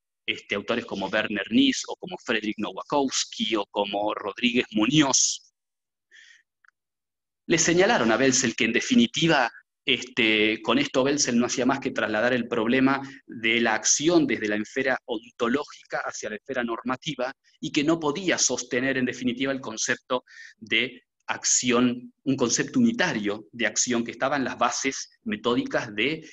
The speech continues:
este, los puntos de partida de Belzel. Belzel, más allá de los intentos por defender esta idea de él, eh, terminó reconociendo los defectos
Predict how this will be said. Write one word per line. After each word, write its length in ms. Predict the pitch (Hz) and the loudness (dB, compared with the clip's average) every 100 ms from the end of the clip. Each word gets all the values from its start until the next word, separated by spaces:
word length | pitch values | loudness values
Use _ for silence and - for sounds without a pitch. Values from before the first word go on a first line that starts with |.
| _ | _
este, 240 | 120 - | -8 -6
los 140 | 117 - | -8 -6
puntos 280 | 120 120 104 | -2 -2 -2
de 100 | 95 | -4
partida 480 | 92 - 165 123 | -4 -4 -2 0
de 120 | 92 92 | 0 -2
Belzel. 480 | 87 85 - 85 - _ _ - - | -6 -6 -8 -8 -14 _ _ -18 -8
Belzel, 540 | 110 120 - 123 127 | -2 0 0 -2 -6
más 180 | 120 107 | -10 -8
allá 200 | 104 117 | -6 -6
de 100 | 107 | -6
los 260 | 104 - - - - _ | -4 -6 -8 -20 -20 _
intentos 640 | 117 101 104 113 117 117 - | -8 -6 -6 -6 -4 -6 -6
por 380 | 101 104 110 - _ _ | -6 -6 -8 -16 _ _
defender 760 | - 120 101 - 101 110 131 117 | -10 -6 -4 -4 -2 0 0 -2
esta 320 | 120 - - | -12 -10 -10
idea 320 | 107 110 110 107 | -6 -4 -4 -4
de 160 | 107 | -4
él, 180 | 113 113 _ _ _ - | -6 -10 _ _ _ -10
eh, 140 | 110 | -8
terminó 560 | - 135 160 185 180 - _ | -4 -2 -2 -2 -4 -8 _
reconociendo 1000 | - 135 131 131 127 - 196 110 123 147 - _ | -10 -6 0 0 0 0 -2 -2 -2 -4 -12 _
los 180 | - 117 | -6 -4
defectos 840 | 117 113 139 - - 117 - - | -4 -4 -4 -6 -6 -6 -6 -10